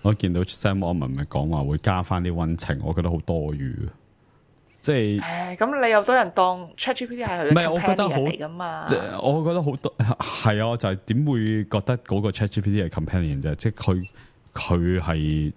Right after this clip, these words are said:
Speaker 1: 就係答你問題啫嘛。咁佢答唔答到你問題先？如果佢答到你嘅問題，你即係已經做到佢要做到嘅嘢啊。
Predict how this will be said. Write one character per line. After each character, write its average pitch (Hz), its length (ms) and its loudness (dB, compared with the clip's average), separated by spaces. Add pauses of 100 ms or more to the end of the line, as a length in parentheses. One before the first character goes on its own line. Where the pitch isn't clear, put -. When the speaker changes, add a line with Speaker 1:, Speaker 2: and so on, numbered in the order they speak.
(140)
Speaker 1:
就 80 100 -2
係 76 380 -4
答 80 160 0
你 85 100 -2
問 78 220 -2
題 69 260 -4
啫 85 100 -2
嘛。 80 140 0 (240)
咁 147 100 4
佢 160 40 2
答 113 120 -2
唔 85 100 -8
答 90 100 -2
到 113 180 -2
你 113 80 0
問 85 260 -4
題 67 240 -4
先？ 90 200 -2 (240)
如 151 120 4
果 190 80 0
佢 139 60 -4
答 123 120 0
到 143 200 -2
你 131 60 -2
嘅 107 120 0
問 87 220 -2
題， - 140 -2 (180)
你 85 100 0 (520)
即 - 100 0
係 87 220 0 (320)
已 107 80 2
經 107 240 0
做 80 180 0
到 87 120 0
佢 90 180 0
要 73 160 -2
做 71 140 -2
到 67 120 -2
嘅 76 240 0
嘢 69 260 -2
啊。 71 160 -4